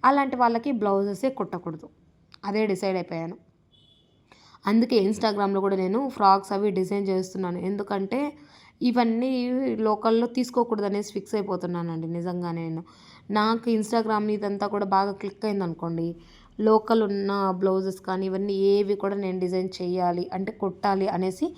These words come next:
నేను అనుకోవట్లేదు. నేను అక్కడ Instagram-లోనే చూసుకోవాలి,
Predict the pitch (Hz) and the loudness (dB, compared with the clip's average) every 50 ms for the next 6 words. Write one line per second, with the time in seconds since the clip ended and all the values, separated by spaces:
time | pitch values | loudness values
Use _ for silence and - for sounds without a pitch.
0 | - - - - - - - - 240 247 262 254 226 214 220 220 - 240 226 220 | -14 -20 -20 -20 -20 -18 -4 2 4 4 6 6 6 4 4 4 6 6 6 6
1 | 220 - 185 170 175 190 - - - - - 190 214 214 220 202 196 - - 226 | 4 0 -2 -2 -2 -4 -8 -14 -18 -10 -6 -4 -2 0 0 0 0 2 4 4
2 | 220 214 202 226 - - 196 208 220 208 - 220 208 214 208 208 202 202 202 202 | 6 6 6 4 0 -4 -4 -4 -2 0 0 0 0 0 0 -2 0 -2 -2 -2
3 | 196 - 196 185 185 190 - 190 185 185 185 180 180 | -2 -2 -2 -2 -2 -4 -2 0 2 2 2 2 0